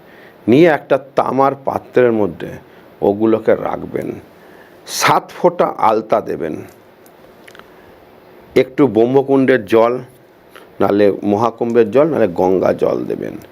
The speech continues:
তারপরে সাত ফোঁটা অগ্রু দেবেন। দিয়ে ওই কাঁটা এবং আমলকিটাকে পাত্রের মধ্যে রাখবেন। রেখে এই মন্ত্রটাকে বলবেন, "ওং হুং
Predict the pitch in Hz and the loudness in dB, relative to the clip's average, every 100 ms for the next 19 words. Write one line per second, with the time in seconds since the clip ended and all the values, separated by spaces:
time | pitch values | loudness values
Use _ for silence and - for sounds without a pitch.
0 | - - - - - 104 110 120 - - | -20 -20 -20 -10 -4 0 2 0 -2 -2
1 | 113 - - 135 127 113 - 104 104 113 | -2 -4 -4 -2 0 -2 0 0 0 0
2 | 113 78 53 58 50 - - - - - | 0 0 -4 -6 -10 -14 -20 -20 -20 -20
3 | - - 87 95 120 139 196 - - - | -20 -14 -10 0 4 6 4 -2 -20 -20
4 | - - - - - - - - 110 110 | -20 -20 -20 -20 -20 -20 -6 0 2 2
5 | - 113 - 147 127 101 104 98 - - | -2 -4 -2 2 2 2 -2 -2 -8 -12
6 | - 95 104 113 110 120 - 165 - - | -2 0 2 0 0 0 -2 -4 -6 -4
7 | - 101 104 110 - - - - - - | -2 0 0 0 -2 -12 -14 -16 -18 -20
8 | - - - - 98 120 135 - 185 135 | -20 -20 -20 -4 2 2 2 0 2 4
9 | 139 131 101 104 104 113 110 120 101 69 | 2 2 0 0 0 -2 0 -2 -2 -2
10 | 65 50 50 50 - - - - - - | -4 -4 -6 -8 -16 -20 -20 -20 -20 -20
11 | - - 104 131 151 101 76 _ _ - | -20 -4 2 4 4 0 -8 _ _ -20
12 | - - 160 175 104 | -20 -2 2 2 0